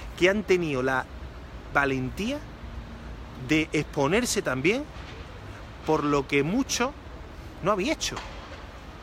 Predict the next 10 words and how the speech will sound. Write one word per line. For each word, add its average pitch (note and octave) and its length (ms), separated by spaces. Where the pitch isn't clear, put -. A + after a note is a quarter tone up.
Y D#3+ 120
ya, B3 200
y A#3 80
esto A3 200
me G#3+ 80
da F#3+ 120
tristeza G3+ 400
decirlo, F#3 460
¿no? G#3+ 160
Pero D3+ 380